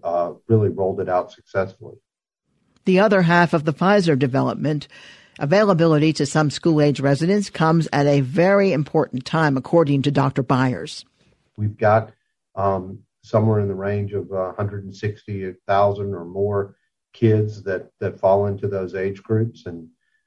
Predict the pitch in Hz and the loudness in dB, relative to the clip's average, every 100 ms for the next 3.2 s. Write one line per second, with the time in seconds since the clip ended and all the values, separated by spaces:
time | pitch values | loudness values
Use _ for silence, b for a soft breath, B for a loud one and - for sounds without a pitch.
0 | _ 90 92 85 - - - 101 104 104 | _ -4 -4 -4 -10 -18 -6 -2 0 0
1 | 101 104 101 107 98 87 101 110 101 92 | 2 2 2 2 0 0 0 2 2 -2
2 | 92 92 - _ 104 107 107 101 92 82 | -6 -12 -18 _ 2 2 2 -4 -6 -8
3 | 80 87 | -16 -20